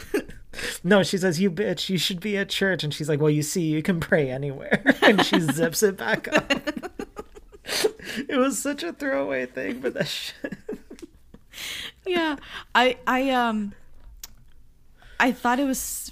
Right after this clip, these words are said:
Speaker 2: really fitting that she was an artist and she would sell paintings and there was, like, money laundering involved. And the dad was, like, ta-, evading ta-, paying taxes. Like, she was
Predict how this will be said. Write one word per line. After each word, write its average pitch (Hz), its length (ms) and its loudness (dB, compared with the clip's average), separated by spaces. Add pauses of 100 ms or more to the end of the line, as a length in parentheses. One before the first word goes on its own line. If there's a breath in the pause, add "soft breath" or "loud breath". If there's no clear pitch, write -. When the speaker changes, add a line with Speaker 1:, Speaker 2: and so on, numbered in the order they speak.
Speaker 2:
really 226 400 -2
fitting 202 440 -2
that 185 120 -4
she 196 100 -4
was 175 100 -4
an 160 80 -6
artist 165 680 -4 (160)
and 156 680 -8
she - 140 -12
would 165 140 -12
sell 160 200 -2
paintings 160 460 -6
and 151 80 -12
there 156 60 -8
was, 147 100 -10
like, 156 140 -10
money 151 300 -4
laundering 156 480 -6
involved. 156 680 -6
And 170 140 -4
the 170 80 -4
dad 147 340 -4
was, 175 180 -8
like, 160 240 -8 (320)
ta-, - 140 -12 (120)
evading 196 520 -4 (100)
ta-, - 160 -10 (100)
paying 226 180 2
taxes. - 680 -2
Like, 277 160 -8
she 294 120 -4
was 277 160 -10